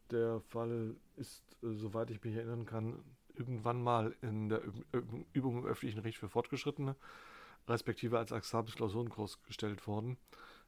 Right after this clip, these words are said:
Und da gibt's eine Grundentscheidung des V G Mannheim, die na-, die dann nachgebildet ist. Das hat bestimmte Gründe, weil das die Prüfung einfach macht, diese Konstellation, die wir haben, wie Sie vielleicht später sehen werden, vereinfacht das, das etwa von der Fallgestaltung her.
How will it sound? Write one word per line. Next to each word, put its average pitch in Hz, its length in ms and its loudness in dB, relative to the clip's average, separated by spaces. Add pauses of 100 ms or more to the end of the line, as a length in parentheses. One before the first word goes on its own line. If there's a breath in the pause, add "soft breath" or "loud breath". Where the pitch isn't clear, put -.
(140)
Und 110 240 -2 (160)
da 104 220 -4
gibt's - 280 -10
eine 104 140 -2
Grundentscheidung 110 880 0
des - 120 -10
V 107 200 0
G 107 120 2
Mannheim, 107 400 -2
die 98 280 -2 (200)
na-, 120 200 -4 (120)
die 101 120 -4
dann 101 180 -4
nachgebildet 110 540 0
ist. - 200 -4 (600 soft breath)
Das - 180 -6
hat - 200 0
bestimmte 113 360 2
Gründe, 120 380 6
weil 110 100 6
das 110 120 2
die 107 100 -2
Prüfung 123 340 0
einfach 113 320 -2
macht, 104 260 -2
diese 110 180 -2
Konstellation, 110 560 -2
die 107 120 -4
wir 110 140 2
haben, 110 340 -2
wie 110 60 -4
Sie 107 140 -6
vielleicht 110 180 0
später 113 300 2
sehen 113 260 0
werden, 120 300 0 (340 loud breath)
vereinfacht 117 460 2
das, 104 140 -4
das 104 120 -8
etwa 95 240 -4
von 104 140 -4
der 101 80 -4
Fallgestaltung 101 580 -4
her. 95 180 -10